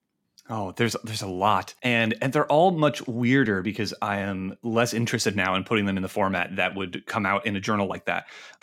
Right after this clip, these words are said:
One th-, this is all very speculative, but one thing I'm really interested in is reformulating our theories of personality, that what reigns supreme in psychology right now is this thing called the Big Five, or various, there's a few variations on it,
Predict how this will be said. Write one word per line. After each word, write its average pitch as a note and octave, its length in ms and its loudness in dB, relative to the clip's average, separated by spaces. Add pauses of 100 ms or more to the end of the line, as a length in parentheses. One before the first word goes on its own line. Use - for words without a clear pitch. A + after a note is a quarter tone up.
One D#3+ 160 6
th-, - 120 2
this C3+ 160 4
is C3+ 80 4
all E3 120 6
very C3 160 6
speculative, A2+ 340 2
but A2+ 100 2
one G3+ 120 2
thing G#3 100 4
I'm A#2 80 4
really A#2 220 6
interested G#2+ 340 -2
in G2 160 0
is G#2 460 0
reformulating A#2+ 1200 4
our F#2+ 280 0
theories G#2 400 -2
of G2+ 100 -6
personality, F#2+ 720 -2 (120)
that F#2 340 -2
what A#2+ 260 0
reigns C3+ 360 4
supreme C3+ 640 4
in A2+ 260 2
psychology C#3 420 2
right A#2 160 4
now G#2+ 160 0
is G2 80 -4
this G2+ 100 -6
thing G#2 120 -4
called G2+ 160 -4
the G2 60 -8
Big G2 200 -4
Five, D#3 500 2
or F#2+ 240 -4
various, G2 460 -2 (260)
there's G2+ 140 -12
a G2 40 -14
few A2 140 -4
variations A2 500 0
on G#2+ 160 2
it, G2+ 120 -2